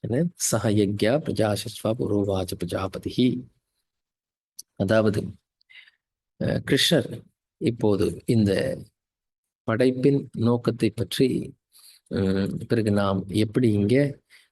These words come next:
அஹ், நல்லபடியா வாழ்றது அப்படிங்கிற வழியை சொல்லிக் கொடுக்கிறார். ஏன்னா, கடமைகளை எப்படி செய்யணும் அப்படின்னு சொல்லி சொல்லிக் கொடுக்கக்கூடிய அத்தியாயம் இந்த அத்தியாயம். கர்ம யோகம்.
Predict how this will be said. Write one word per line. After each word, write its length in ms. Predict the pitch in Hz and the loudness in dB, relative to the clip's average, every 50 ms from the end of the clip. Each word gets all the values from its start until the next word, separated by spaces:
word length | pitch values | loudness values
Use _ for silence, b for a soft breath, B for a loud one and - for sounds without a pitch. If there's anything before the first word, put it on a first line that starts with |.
| b - | b -6
அஹ், 480 | - - - - - - - - - - 117 - - | -4 -2 -2 -2 -2 -4 -4 -6 -8 -10 -12 -12 -6
நல்லபடியா 720 | - 113 113 107 110 117 117 117 110 110 113 110 107 101 - | -2 0 2 4 4 4 4 4 4 4 4 4 2 0 -2
வாழ்றது 520 | 101 98 101 101 101 - 98 98 - - - - _ _ _ - | -2 0 0 0 0 0 -2 -2 -2 -4 -6 -10 _ _ _ -8
அப்படிங்கிற 640 | 123 104 101 107 101 101 98 101 104 98 - - - - - | -6 -2 0 0 0 2 0 0 0 -2 -4 -4 -8 -10 -6
வழியை 320 | - 104 101 107 110 113 | -2 0 2 4 4 4
சொல்லிக் 360 | 104 - - 104 107 - - | 4 2 -2 -2 -2 -4 -4
கொடுக்கிறார். 340 | - - - - 107 - 131 - _ _ - | -6 -6 -6 -4 -4 -4 -6 -8 _ _ 0
ஏன்னா, 280 | 123 123 120 123 123 123 123 123 B B B | 2 2 2 2 0 -2 -6 -8 B B B
கடமைகளை 500 | B - 104 113 113 117 113 113 110 104 | B -2 0 2 4 4 4 4 4 4
எப்படி 240 | 104 104 104 123 117 - - | 4 4 2 0 0 2 2
செய்யணும் 360 | 113 110 113 113 117 117 117 117 | 2 4 4 4 4 2 0 0
அப்படின்னு 280 | 110 101 101 107 107 104 | -2 0 2 2 2 2
சொல்லி 360 | - 101 98 107 120 139 135 | 0 0 2 2 2 2 0
சொல்லிக் 380 | - - - 104 107 113 110 113 | -4 -4 0 2 2 2 2 0
கொடுக்கக்கூடிய 760 | 104 92 - 95 90 90 90 107 101 104 107 120 123 127 - | 0 0 -2 -4 -4 -2 -2 0 2 4 4 4 4 2 2
அத்தியாயம் 680 | - 117 113 - - 110 98 95 98 101 101 92 87 - _ - | 0 -4 -4 -2 0 0 0 2 0 -2 -4 -6 -8 -10 _ -6
இந்த 180 | 104 98 98 | -4 -2 -2
அத்தியாயம். 480 | 92 90 - - - - - - - - _ _ _ _ _ _ _ _ _ _ _ - | -2 -4 -4 -6 -6 -6 -6 -8 -12 -16 _ _ _ _ _ _ _ _ _ _ _ -6
கர்ம 320 | - 113 113 110 110 104 | -2 0 2 2 2 4
யோகம். 420 | 95 98 95 92 92 90 - - | 4 2 2 0 -2 -4 -6 -8